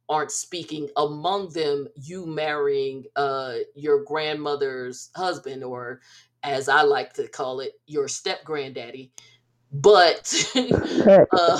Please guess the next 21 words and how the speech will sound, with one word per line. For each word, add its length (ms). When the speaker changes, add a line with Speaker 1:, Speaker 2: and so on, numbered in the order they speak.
Speaker 2:
sick. 220
That's 180
Speaker 1:
but 160
Speaker 2:
sick. 320
Speaker 1:
among 800
the, 440
uh, 440
it, 400
but 240
on 260
top 380
of 200
that, 300
since 800
the 240
es-, 420
nobody 1080
else 460
ended 320
up 220
getting 380